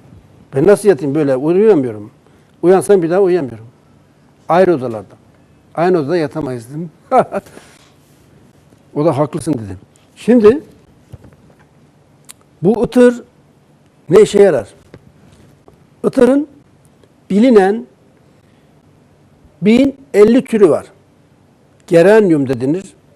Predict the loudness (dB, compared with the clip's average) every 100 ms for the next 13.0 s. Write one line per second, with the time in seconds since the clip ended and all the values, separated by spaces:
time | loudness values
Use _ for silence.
0 | _ _ _ -4 -2 0 -4 -8 _ _
1 | _ _ _ _ _ _ _ _ _ -16
2 | -8 -6 -6 -6 -10 -16 -20 _ _ _
3 | _ _ _ _ _ -2 4 4 4 4
4 | 4 0 -4 -14 -12 -14 -14 -14 -16 -20
5 | -18 -2 0 0 -4 -10 -12 -20 _ _
6 | _ _ _ _ -14 -12 -8 -10 -10 -14
7 | -14 -16 -10 -6 -2 -4 -4 -8 -8 -12
8 | -8 -4 -4 -2 -2 -2 -2 -6 -6 -16
9 | _ _ _ _ -20 -20 -20 -20 -20 _
10 | _ _ -20 _ _ _ _ _ _ -2
11 | 2 4 4 2 2 0 2 0 0 -4
12 | -6 -8 -6 -4 0 0 -2 -2 -2 -4